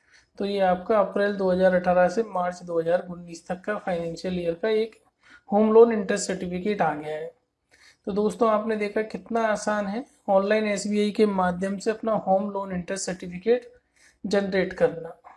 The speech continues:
फ्रेंड्स, ये स-, मैंने वीडियो बनाया है एसबीआई के लिए, एसबीआई की कुछ वेबसाइट्स वगैरह जो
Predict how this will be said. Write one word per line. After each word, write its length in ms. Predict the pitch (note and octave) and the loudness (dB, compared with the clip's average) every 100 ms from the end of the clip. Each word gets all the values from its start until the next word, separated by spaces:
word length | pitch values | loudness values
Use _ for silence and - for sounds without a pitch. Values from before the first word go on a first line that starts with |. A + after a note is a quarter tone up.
| _ | _
फ्रेंड्स, 320 | - C4+ D4 C#4 | 4 6 6 4
ये 220 | C#4+ C#4+ | 2 0
स-, 180 | - E4+ | -2 0
मैंने 260 | B3+ B3+ | 0 2
वीडियो 360 | B3+ A#3+ A#3+ B3+ | 2 2 2 2
बनाया 380 | A#3 G#3+ A3 A3 | 2 2 2 2
है 300 | A3+ A#3 - | 0 -2 -6
एसबीआई 520 | A3 G#3+ G#3+ A3+ A3+ A3+ | -2 0 0 2 2 2
के 160 | A3+ | 2
लिए, 440 | G#3+ G3+ G3+ G#3 - | 2 2 0 0 0
एसबीआई 500 | G#3 G3+ G#3+ A3+ A3+ | 0 0 2 2 2
की 240 | A3 A3 A3+ | -2 -6 -6
कुछ 340 | A3 A3 G#3+ G#3 | -2 -2 -2 -4
वेबसाइट्स 720 | G3 G3 F#3+ G#3+ G#3 G#3 G#3+ | 0 0 0 0 0 0 -2
वगैरह 320 | F#3+ G3 G3+ | 0 2 0
जो 160 | G3 | 0